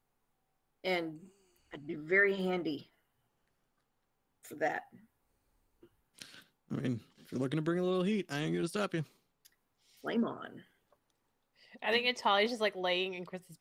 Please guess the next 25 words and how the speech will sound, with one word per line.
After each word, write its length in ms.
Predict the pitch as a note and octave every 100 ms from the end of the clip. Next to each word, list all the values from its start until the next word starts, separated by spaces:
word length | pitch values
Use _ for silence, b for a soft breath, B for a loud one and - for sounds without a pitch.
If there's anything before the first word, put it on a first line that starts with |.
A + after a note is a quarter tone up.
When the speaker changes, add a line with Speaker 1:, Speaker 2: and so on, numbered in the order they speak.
| -
Speaker 3:
bed, 220 | D#3 E3+
like, 120 | E3+
taking 260 | F3+ E3+ E3+
a 40 |
nap 160 | D#3+ D#3+
after 260 | E3+ - E3
eating 340 | D3+ D#3+ F3+ D#3+
and 100 | E3
just, 160 | E3
like, 100 | E3
trying 420 | - F#3+ E3 F3
not 140 | F3+ E3
to 60 | E3+
laugh 420 | D#3+ D3 D#3+ - -
so 280 | - E3 F3
hard. 340 | D#3 D3+ D#3+ D3 -
<laughs> 120 | -
But 320 | F#3+ F3+ - - B G#4 G4+ F4 -
you 80 | D4 -
get 140 | E4+ -
her 140 | D#4+
shoulders 580 | - - C4+ D4 - B3 A#3+
just 320 | B3 - -
shaking. 360 | F#3+ F#3 F3+ F#3
Like, 160 | G#3